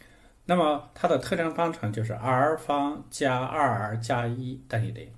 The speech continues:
那这个呢，很容易看成，看出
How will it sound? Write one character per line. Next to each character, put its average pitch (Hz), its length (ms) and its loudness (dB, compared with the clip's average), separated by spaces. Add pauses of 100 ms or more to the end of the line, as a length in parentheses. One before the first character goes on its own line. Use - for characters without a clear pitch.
(720)
那 135 120 2
这 135 200 4
个 131 80 0
呢， 113 180 2
很 113 220 -2
容 123 120 0
易 160 80 0
看 117 240 -2
成， 113 320 -4 (280)
看 - 240 0
出 117 280 -2